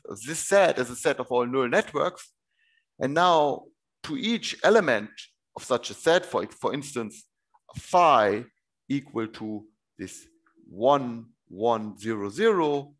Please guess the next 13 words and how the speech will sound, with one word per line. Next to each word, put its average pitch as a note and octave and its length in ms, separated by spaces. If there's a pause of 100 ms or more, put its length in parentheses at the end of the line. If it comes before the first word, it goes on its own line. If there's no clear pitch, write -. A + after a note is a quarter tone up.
(520)
zero, A2+ 320
zero, E3 600 (1400)
comma, G2 360 (1160)
zero, A#2+ 320
zero, A#2 420
one, G2+ 440
one. C#3 500 (140)
So G#2 120
this A#2+ 220
is G2 140
one A#2+ 360 (100)
simple - 600
example A#2+ 800